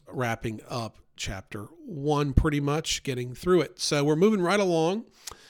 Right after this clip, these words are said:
We've learned a lot. We've talked a lot about the significance of what's spoken about literally with creation. And so when you look at the book of Genesis, there's a lot of layers to it, right? And it may start with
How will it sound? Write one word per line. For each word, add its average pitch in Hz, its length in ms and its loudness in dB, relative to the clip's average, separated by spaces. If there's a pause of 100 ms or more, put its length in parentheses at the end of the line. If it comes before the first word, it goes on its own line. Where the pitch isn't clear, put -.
(160)
We've 131 120 -6
learned 185 240 4
a 214 40 0
lot. 165 400 0
We've 143 120 -4
talked 175 320 0
a 175 60 -2
lot 160 260 -2
about 165 220 -2
the 139 100 -10
significance 135 1120 -4 (540)
of 202 480 0 (500)
what's 156 480 -2
spoken 170 460 2
about 135 440 2 (220)
literally 143 540 4
with 123 160 -2
creation. 123 680 0
And 123 140 -6
so 165 180 2
when 160 140 2
you 160 100 0
look 202 220 4
at - 80 -4
the 196 80 -4
book 160 180 2
of 135 120 -2
Genesis, 131 600 -2 (360)
there's 143 180 2
a 139 60 0
lot 156 200 2
of 190 80 2
layers 135 460 0
to 120 200 2
it, - 260 -14
right? 135 340 -2 (460)
And 156 160 2
it 151 100 -4
may 214 240 4
start 190 560 4
with 123 480 0